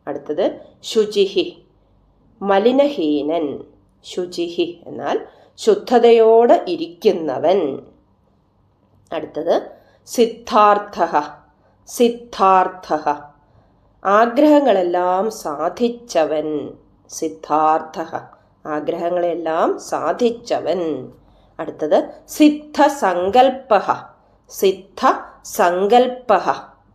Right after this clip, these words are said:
സങ്കൽപ്പങ്ങൾ സിദ്ധമായവൻ, അല്ലെങ്കിൽ സങ്കൽപ്പങ്ങൾ എല്ലാം പൂർണ്ണമായവൻ. സിദ്ധസങ്കൽപ്പഃ. അടുത്തത്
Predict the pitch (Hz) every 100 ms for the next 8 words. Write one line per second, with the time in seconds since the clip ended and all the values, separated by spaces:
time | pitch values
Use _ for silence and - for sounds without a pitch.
0 | _ _ _ - - 220 233 277 294 302
1 | 294 302 370 480 - - - 175 - 262
2 | 277 226 196 170 156 156 175 156 120 -
3 | _ _ _ - 143 147 170 494 - -
4 | _ - 180 175 202 220 247 254 277 -
5 | 170 175 160 165 233 - - _ - 160
6 | 156 226 370 381 262 185 165 147 135 165
7 | 185 156 120 - _ _ _ - 170 -
8 | _ - 330 - - - 147 156 185 208
9 | 214 - 170 - 120 _ _ _ _ _
10 | _ _ - 147 151 139 143